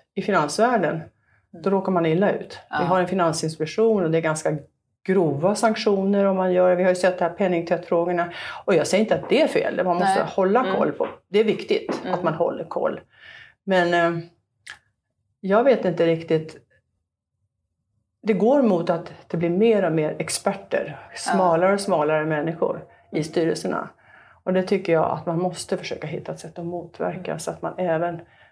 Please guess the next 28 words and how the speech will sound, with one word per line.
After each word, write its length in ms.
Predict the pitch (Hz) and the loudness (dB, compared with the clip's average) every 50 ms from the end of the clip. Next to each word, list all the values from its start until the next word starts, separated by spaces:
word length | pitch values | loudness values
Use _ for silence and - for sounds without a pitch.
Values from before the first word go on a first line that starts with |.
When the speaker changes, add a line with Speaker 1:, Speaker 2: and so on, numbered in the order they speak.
| _ _ _ _ | _ _ _ _
Speaker 1:
har 260 | - - 170 156 135 | -4 0 0 0 0
folk 380 | - - - - 170 165 - - | -2 -6 -4 -2 -2 -2 -4 -8
från 140 | - 151 - | -10 -8 -6
andra 320 | - 165 160 165 165 165 160 | -4 -4 -2 -2 -2 -4 -4
branscher 560 | 160 151 151 156 160 165 - - 156 160 165 | -4 -4 -4 -4 -4 -6 -6 -4 -4 -6 -6
som 220 | - - 165 151 143 | -6 -8 -6 -6 -4
lyfter 380 | 160 156 - - - - - | -4 -4 -6 -6 -6 -8 -8
lite 300 | - - - - - - | -8 -8 -12 -10 -10 -8
ögonen. 580 | - - - - - - 156 151 - - - 131 - _ _ _ _ _ _ _ _ _ _ _ _ | -6 -4 -4 -4 -2 -2 -4 -6 -6 -8 -10 -14 -20 _ _ _ _ _ _ _ _ _ _ _ _
Speaker 2:
Hur 200 | - 233 277 294 277 | -8 -4 -2 -2 -2
tycker 280 | - 277 262 - 254 | -2 -4 -2 -2 0
du 200 | 240 247 233 226 214 | 0 0 0 0 0
att, 220 | 226 208 - - - | -2 -2 -4 -8 -8
vi 120 | 226 220 214 | -6 -4 -2
är 80 | 214 | -2
ju 80 | 233 240 | 0 0
ändå 220 | 233 214 202 185 | 0 0 0 0
ett, 220 | 180 180 180 - - | 0 0 -2 -6 -8
ett, 300 | - 185 185 - - - | -6 -8 -8 -8 -6 -4
eh, 60 | 175 170 | -2 -2
rekryteringsföretag, 1000 | 170 180 175 - 175 175 - - 180 170 170 170 - - 180 175 - 202 196 190 | -2 -4 -6 -8 -10 -10 -6 -4 -2 -2 -2 -4 -4 -4 -4 -4 -2 -2 -2 0
så 80 | - | 2
jag 60 | 196 190 | 2 2
älskar 120 | 175 180 | 4 4
Speaker 1:
Mm. 100 | 185 214 | 2 2
Speaker 2:
att 40 | 208 - | 2 0
prata 180 | 185 - 190 | -2 0 -2
rekrytering. 580 | 180 185 - 214 208 - 226 233 208 175 - | -4 -4 -4 -6 -6 -4 -2 0 0 -2 -2